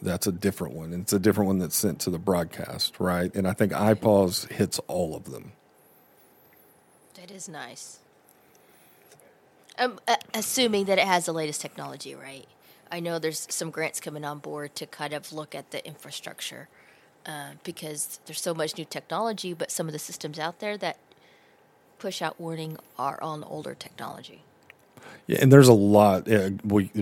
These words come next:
Speaker 1: we could probably do an entire episode series on that, but with the geofencing and some of the, the federal communication requirements on where the geofencing falls and has to be within certain thresholds by a certain time. I think it's next year, actually,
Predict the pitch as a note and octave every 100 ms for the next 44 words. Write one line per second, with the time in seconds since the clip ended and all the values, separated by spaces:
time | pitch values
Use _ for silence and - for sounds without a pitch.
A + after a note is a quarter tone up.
0 | F2 - G2+ F#2+ G2 F#2+ F#2 F#2 - G2
1 | F#2+ - F2 - - A2 G#2 F2+ F#2+ F2
2 | F2+ F#2+ E2+ G2 F#2+ G2 F#2+ F2+ G#2 G#2
3 | G2+ - G2+ F#2+ G2+ F#2+ F2 G#2+ G2+ F#2
4 | F2+ F2 - - F#2+ F#2 F2 E2+ - -
5 | G2 F2+ - F#2 E2+ F#2+ F2+ F#2 E2+ -
6 | G#2 G2 F#2 F#2 D#2+ - F2+ F2+ G2 G2
7 | F2+ E2+ G2+ F#2 F2+ F#2+ - F2 - -
8 | F2+ F2+ F2+ F2 G2+ E2 E2 - - -
9 | - - A2+ G2+ G#2 G2 F#2 G2 - G#2+
10 | E2+ G2 G2 F#2 G2 F2+ - F2+ F2 G2+
11 | D#2+ G2 F#2+ F3 - - F2 - F#2+ C3
12 | D#3+ - - - - F2+